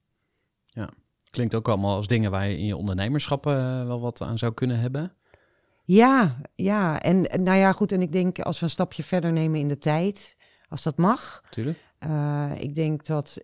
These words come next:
Speaker 2: ik ook meegekregen heb van mijn moeder. Ehm, die zei, ja, het is belangrijk dat je goed voor jezelf kunt zorgen. Hè, dat je, eh,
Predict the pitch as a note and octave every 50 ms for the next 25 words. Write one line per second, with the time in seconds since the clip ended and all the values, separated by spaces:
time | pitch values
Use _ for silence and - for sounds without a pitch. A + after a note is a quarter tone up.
0 | _ - - D3+ - - - - - E3 E3+ E3 D3+ F3 F3 F3+ D#3 - - -
1 | D#3+ E3 D#3+ - D3 - - D#3 D3 C#3+ C#3 C#3 D3 E3 F#3+ F#3+ F#3+ E3+ D3 C3+
2 | C3 C3 C#3+ - _ - - D3 C#3+ C3+ C3+ C3 C3 C3 C3 C3 C3 C3+ C3 C3
3 | C3 C3 B2 - - - - - _ _ _ _ - D3+ C3 D#3 D3 D3 D3+ D3
4 | D3 C#3+ C#3+ - D#3 D3 C3 - E3 E3 E3+ E3+ E3+ E3 D#3 D3 D3 - - -
5 | C#3+ - - D#3 D3 C#3+ C#3+ C#3+ C#3+ C#3 C#3+ C#3+ C#3+ C3+ - - D#3+ - F3+ E3
6 | B2+ F#3 G3+ G3 - - D3 C3 - - - B2+ A2 G#2+ A2 - - B2+ B2 -
7 | _ _ _ _ _ _ _ _ _ _ D3 D#3 E3 D#3 D#3+ - - D#3 D3 C#3+
8 | C#3 C#3 C#3 C3+ C#3 C3+ C3+ C3+ C3+ C3+ C3+ C#3 - - - - _ - - -